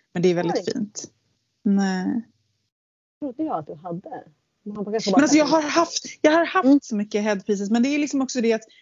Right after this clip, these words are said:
Speaker 1: de går sönder. <laughs> Alltså, det är svårt att liksom gå runt med saker som sticker upp, liksom, sticker ut åt alla håll. Så att det känns som att de blir lite så här for one occasion och sen är de borta, liksom. Men, eh,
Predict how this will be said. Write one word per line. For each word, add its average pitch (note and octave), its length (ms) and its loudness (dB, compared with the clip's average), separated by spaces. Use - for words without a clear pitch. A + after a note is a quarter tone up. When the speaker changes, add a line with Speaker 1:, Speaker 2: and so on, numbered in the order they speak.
Speaker 1:
de A3+ 220 2
går A#3 80 0
sönder. B3+ 840 0
<laughs> - 140 -2
Alltså, C#4+ 260 2
det B3 160 0
är D#4+ 60 -2
svårt D4+ 640 0
att G3+ 100 2
liksom G3+ 380 0
gå G#3 100 4
runt D4+ 340 -2
med F#3 180 -2
saker F#3 240 -4
som F3+ 140 -4
sticker G3+ 400 -2
upp, - 300 -2
liksom, - 380 -4
sticker F#3+ 240 -2
ut G#3 120 0
åt G3+ 80 -6
alla E3+ 140 -2
håll. E3+ 180 -4
Så G3 100 -10
att - 160 -12
det A#3 80 2
känns B3+ 140 4
som A#3+ 100 4
att A3 200 -4
de G#3 120 4
blir A3+ 140 4
lite G#3+ 200 -2
så E3+ 100 -2
här D3+ 200 -2
for E3+ 200 2
one F3 360 -2
occasion F#3 600 0
och E3+ 100 -6
sen E3 120 -4
är D#3 60 -4
de D#3 120 -4
borta, E3 280 -4
liksom. - 360 -6
Men, F3+ 400 2
eh, E3+ 300 -2